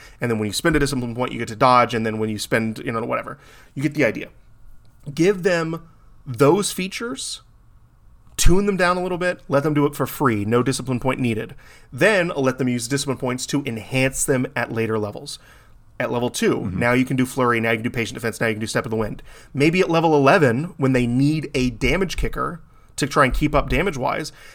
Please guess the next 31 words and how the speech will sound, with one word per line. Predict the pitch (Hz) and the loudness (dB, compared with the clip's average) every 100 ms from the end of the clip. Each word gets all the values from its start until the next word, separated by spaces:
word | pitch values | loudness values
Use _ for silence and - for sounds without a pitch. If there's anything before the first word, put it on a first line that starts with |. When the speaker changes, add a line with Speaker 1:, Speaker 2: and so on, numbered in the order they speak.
| - - | -12 0
Speaker 1:
now | 151 262 | 4 4
maybe | 214 175 | 4 0
Flurry | 165 180 160 | -2 0 2
of | 143 | 4
Blows | 147 139 | 4 4
at | |
level | 143 131 | 0 2
eleven | 135 139 135 | 2 2 0
deals | 135 131 - | 0 0 -2
three | - 131 120 151 147 131 | -4 -2 0 2 2 2
extra | 123 - | -2 -4
attacks | 117 123 120 | -2 -4 -4
instead | 120 127 107 | -4 -2 -2
of | |
two, | - 117 - - - - | -6 -8 -12 -20 -10 0
right? | 131 143 - - | 0 0 -10 -4
Now | 135 180 208 | 2 4 4
maybe | 185 170 | 0 -2
Patient | 165 156 151 | -2 -2 -4
Defense | 143 143 139 | -2 -4 -2
does, | 147 127 113 - - - - | 0 0 -2 -10 -18 -20 -4
uh, | 127 117 | -2 0
the | 120 | 2
dodge | 143 143 139 139 | 6 8 6 2
action, | 135 - 131 110 | 0 0 -4 -4
plus | - 156 147 139 | -2 2 2 0
you | 139 | -2
get | 127 - - | 0 0 -2
the | 127 | -2
resistance | 120 107 127 - 135 120 - | -2 -2 -2 0 -2 -2 -4
to, | - 131 120 117 117 | 0 2 2 0 -2